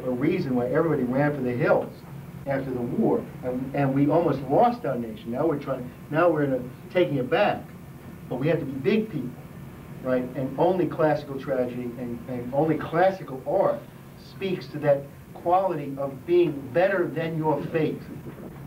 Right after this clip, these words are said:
Or as Schiller said, "Dare to be wise," I E, know the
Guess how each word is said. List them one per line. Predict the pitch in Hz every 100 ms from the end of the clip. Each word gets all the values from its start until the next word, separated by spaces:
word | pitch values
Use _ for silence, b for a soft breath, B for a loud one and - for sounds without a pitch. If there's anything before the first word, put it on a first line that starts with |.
| - - - - - - -
Or | 131
as | 131 -
Schiller | - 175 156
said, | 143 139 -
"Dare | - 160 160
to | 151
be | 147
wise," | 127 123 127 110 104 - - -
I | 139
E, | 135 123
know | 120 147 165
the | 147